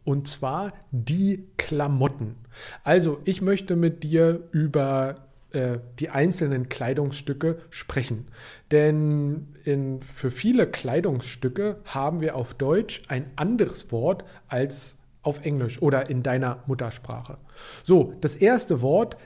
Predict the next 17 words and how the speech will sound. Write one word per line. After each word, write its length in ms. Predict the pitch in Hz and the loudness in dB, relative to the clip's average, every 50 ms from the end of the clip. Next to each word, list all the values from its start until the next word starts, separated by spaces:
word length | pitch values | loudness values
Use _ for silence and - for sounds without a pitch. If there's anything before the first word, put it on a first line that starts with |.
| - - | -6 -4
die 440 | 139 123 185 214 220 220 208 214 | -2 2 4 6 6 6 4 2
Klamotten, 880 | - - - 165 147 139 139 160 233 - - 147 143 180 220 240 - - - | -2 -2 0 0 2 2 4 4 2 2 2 0 0 0 0 -2 -4 -6 -8
ist 180 | 156 135 - | -8 -8 -4
also 320 | - 160 151 143 151 147 127 - | 0 0 2 2 2 0 -2 -2
die 640 | - 127 117 120 165 180 185 190 190 175 - - - | -4 -4 0 0 2 4 4 4 4 4 2 -4 -10
Kleidung. 680 | - - - 160 147 151 170 165 160 123 110 110 120 120 - - - | -10 -6 -2 0 2 4 4 4 4 2 -2 -4 -8 -10 -14 -16 -16
Du 80 | - 131 | -14 -10
kannst 440 | - - 139 139 139 143 - - - | -6 -4 -4 -4 -4 -6 -10 -6 0
ganz 240 | 156 147 180 - 180 | 0 2 2 2 2
normal 380 | 190 180 165 151 147 151 151 | 2 4 4 4 4 4 4
Kleidung 540 | 147 151 - - 143 135 156 156 151 127 120 | 2 0 -4 -2 2 2 2 2 2 0 -2
sagen, 420 | 113 117 104 113 131 143 175 185 180 - - - - - | -2 -4 -4 -4 -4 -4 -4 -6 -6 -10 -16 -18 -14 -8
aber 300 | - 135 175 - - - | -4 -4 -4 -4 -2 0
umgangssprachlich 1200 | 254 247 277 285 247 185 139 131 123 - - - - - 131 123 120 120 - 175 196 208 202 - - - - | 2 4 4 4 4 2 2 0 -2 -6 -8 -12 -10 -6 -4 -4 -4 -4 -2 -2 -2 -2 -4 -8 -16 -14 -10
wird 460 | - 120 113 135 156 175 180 175 - | -6 -4 0 2 2 2 0 0 -2
auch 240 | - 139 147 143 - - - - - | 0 0 0 -2 -4 -14 -20 -16 -12
Klamotten 720 | - - - 135 127 123 127 131 147 - 139 135 120 110 | -10 -6 -4 -2 0 0 0 0 0 0 -2 -4 -4 -4